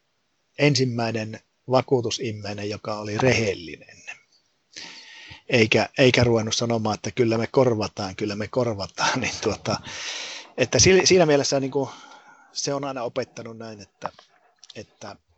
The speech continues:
rehellisyys maan perii ja, ja tuota, ehdot on ehdot ja sen mukaan mennään. Ja kehotin vaan sitten, että, että varmaan sulla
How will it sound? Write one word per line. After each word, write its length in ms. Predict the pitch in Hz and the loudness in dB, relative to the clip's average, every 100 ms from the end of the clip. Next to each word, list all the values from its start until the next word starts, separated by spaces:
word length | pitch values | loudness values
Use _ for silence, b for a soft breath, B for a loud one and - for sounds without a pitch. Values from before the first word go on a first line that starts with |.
| _ - | _ -14
rehellisyys 640 | 113 131 151 123 123 117 - | -8 -4 -4 -6 -8 -10 -8
maan 300 | 113 110 104 | -6 -6 -6
perii 380 | 101 98 95 92 | -6 -6 -6 -8
ja, 180 | 92 - _ | -12 -14 _
ja 80 | 90 | -20
tuota, 320 | 87 95 - | -18 -16 -8
ehdot 340 | 131 139 120 101 | -2 -2 -4 -8
on 120 | 107 | -4
ehdot 340 | 151 131 123 | -2 -2 -2
ja 80 | 120 | -6
sen 160 | 120 110 | -6 -8
mukaan 340 | 107 - 104 | -8 -6 -6
mennään. 520 | 101 104 92 90 87 | -6 -10 -10 -14 -12
Ja 200 | 90 90 - _ - | -12 -14 -16 _ 0
kehotin 340 | 117 110 143 | 0 0 -2
vaan 180 | 139 135 | 0 2
sitten, 400 | 127 120 - 110 | 0 0 -4 -6
että, 340 | 110 - 104 101 - - B B B B B B B B B | -8 -10 -10 -10 -16 -20 B B B B B B B B B
että 400 | 120 - 113 110 | -4 0 -2 0
varmaan 360 | 127 117 113 110 | 2 2 2 0
sulla 240 | 123 123 | 2 2